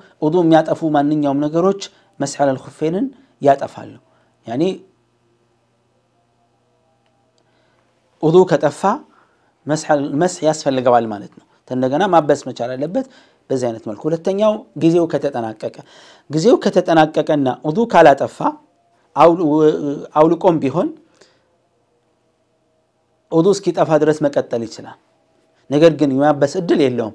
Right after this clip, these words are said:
አበቃ፣ ተጠናቀቀ ማለት ነው። እደግመዋለሁ፣ አንድ ሰው የማበሻ ጊዜው ሃያ አራት ሰዓት ከሞላ እና ውዱ ካላጠፋ ካሁን በኋላ ማበስ አይችልም። ውዱ ግን እንዳለ ነው፣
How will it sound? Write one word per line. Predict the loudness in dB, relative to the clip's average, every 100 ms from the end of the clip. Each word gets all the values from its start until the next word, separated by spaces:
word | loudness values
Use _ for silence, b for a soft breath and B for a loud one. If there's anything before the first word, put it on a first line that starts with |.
| _
አበቃ፣ | 2 4 2 -2 -4
ተጠናቀቀ | -4 -4 -8 -10 -18 -16
ማለት | -16 -18 _
ነው። | -20 _
እደግመዋለሁ፣ | -4 -4 -2 -2 -2 -4 -8 b b b b b b -2
አንድ | 2 2
ሰው | 4 4 4 -8 _ _ _ -6
የማበሻ | 2 4 6 2 2
ጊዜው | 0 0 4
ሃያ | 8
አራት | 8 8
ሰዓት | 6 0 0
ከሞላ | -4 -4 -6 -10 -18 _ _ _ _ _ _ -6
እና | 0 0
ውዱ | 2 -2
ካላጠፋ | -2 -4 -4 -6 -10 -12 -12 b
ካሁን | 0 2 4
በኋላ | 6 6 8
ማበስ | 6 6 0
አይችልም። | -2 -2 -6 -4
ውዱ | -2 0 2
ግን | 0
እንዳለ | 0 -2 -4
ነው፣ | -6